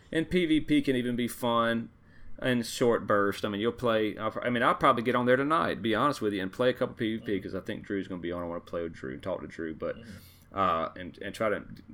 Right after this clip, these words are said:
Speaker 1: do, do a little bit of killing. Uh, but it's gonna be a short burst. I mean, it'd be three, four matches, and I'm like,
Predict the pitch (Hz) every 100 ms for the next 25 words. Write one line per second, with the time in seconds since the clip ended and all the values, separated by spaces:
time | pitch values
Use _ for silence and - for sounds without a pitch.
0 | - - 117 98 117 110 104 104 104 95
1 | - 95 65 53 - - - - - -
2 | - 92 90 85 101 104 139 113 113 98
3 | - - 123 95 107 117 117 - - 104
4 | 107 98 101 - 110 101 101 87 90 104
5 | 104 82 80 92 92 87